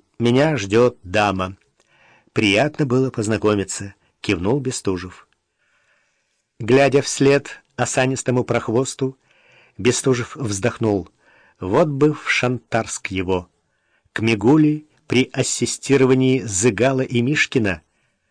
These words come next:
Надолго отбили бы охоту изображать из себя не весть что, не зная ни языка,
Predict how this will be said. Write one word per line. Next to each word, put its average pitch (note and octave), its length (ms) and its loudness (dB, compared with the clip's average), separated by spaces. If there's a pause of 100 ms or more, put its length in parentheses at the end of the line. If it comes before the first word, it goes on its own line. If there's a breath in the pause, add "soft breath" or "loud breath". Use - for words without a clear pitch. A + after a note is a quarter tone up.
(140)
Надолго C3+ 720 2
отбили C#3+ 360 2
бы A2+ 160 2
охоту A#2+ 420 0
изображать A2+ 720 0
из - 120 -4
себя A2+ 440 2 (320 loud breath)
не G#2 180 2
весть A#2 240 0
что, - 540 0 (420)
не A2 180 2
зная A#2 380 2
ни A2 160 2
языка, A#2+ 640 0